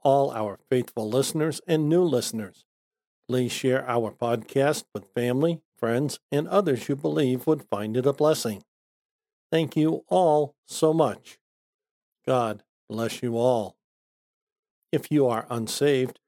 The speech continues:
we truly hope you find God as well as receiving him as Lord and Savior of your life.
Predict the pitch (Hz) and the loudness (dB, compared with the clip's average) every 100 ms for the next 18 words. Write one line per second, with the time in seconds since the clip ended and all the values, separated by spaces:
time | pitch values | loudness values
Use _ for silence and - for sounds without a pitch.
0 | _ _ - 147 - 208 190 151 170 170 | _ _ -2 -2 -2 0 2 2 2 0
1 | 127 - 156 180 156 127 110 123 131 - | -4 0 2 2 0 0 0 -2 -2 -2
2 | 135 127 135 139 120 123 - 190 170 120 | -2 2 2 2 0 -4 -2 -2 0 -2
3 | 113 127 - 131 123 143 139 131 127 - | -2 -2 -2 -4 0 2 2 2 -2 0
4 | 165 156 120 127 123 113 117 113 131 110 | 0 2 0 0 -2 -2 0 2 2 0
5 | - | -8